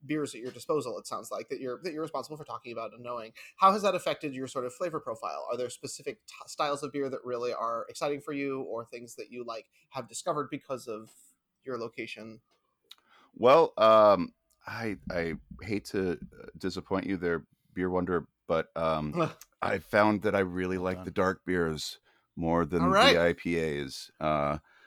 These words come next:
Speaker 2: I, I do like hops. That is a, a newer flavor, uh, palette of
Speaker 1: Mm-hmm.
Speaker 2: mine. Um, I'm not s-, uh, into the super hop. Uh, the, speaking of the Montauk, it's, um,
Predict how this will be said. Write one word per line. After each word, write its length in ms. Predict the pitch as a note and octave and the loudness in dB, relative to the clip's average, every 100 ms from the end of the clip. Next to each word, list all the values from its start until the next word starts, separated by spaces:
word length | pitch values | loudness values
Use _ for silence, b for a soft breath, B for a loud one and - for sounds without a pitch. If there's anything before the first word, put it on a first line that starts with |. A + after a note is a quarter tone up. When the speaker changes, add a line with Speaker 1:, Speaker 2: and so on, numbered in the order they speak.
| b - | b 0
Speaker 2:
I, 180 | F2 - | 2 4
I 80 | F#2 | 2
do 300 | F2 A2 A2 | 2 0 2
like 220 | A2 A2 | 2 2
hops. 440 | - G#2+ G#2 - - | 4 2 2 -2 -4
That 220 | F2+ F#2 | 2 4
is 140 | F#2+ G2 | 2 2
a, 140 | F#2 F2+ | 2 4
a 80 | F2 | 2
newer 520 | F2+ F2+ F#2+ F#2+ G2+ | 2 2 2 0 -2
flavor, 600 | - G2 G2 G2+ G#2 - | -2 0 2 0 -2 -2
uh, 200 | F#2 F2+ | 0 2
palette 360 | E2+ G2+ F#2 F#2+ | 0 0 0 0
of 80 | F#2+ | -2
Speaker 1:
Mm-hmm. 40 | |
Speaker 2:
mine. 400 | G2 G2 A2+ A#2+ - | -2 0 -2 -4 -6
Um, 460 | E2+ E2 D#2+ D#2 - | -2 0 0 -2 -4
I'm 280 | - D#2 E2 | -2 0 0
not 200 | D#2+ D#2+ | 0 -2
s-, 240 | - - - E2+ | -4 -10 -4 0
uh, 100 | E2 | 2
into 220 | F2+ - | 0 -4
the 80 | E2 | -8
super 280 | - F2 F2+ | -6 -6 -2
hop. 280 | F#2+ F#2+ - | 2 0 0
Uh, 240 | D#2+ D2+ - B B B - | 0 0 -2 B B B 0
the, 180 | F2+ - | 0 0
speaking 260 | G2 F2+ | -6 -4
of 80 | F2 | -2
the 60 | E2 | 0
Montauk, 580 | E2+ E2+ F2 E2+ F2+ | 0 0 2 2 2
it's, 260 | - D2+ - | -2 -6 -4
um, 440 | D2 C#2+ C2+ B1+ | -4 -2 -4 -6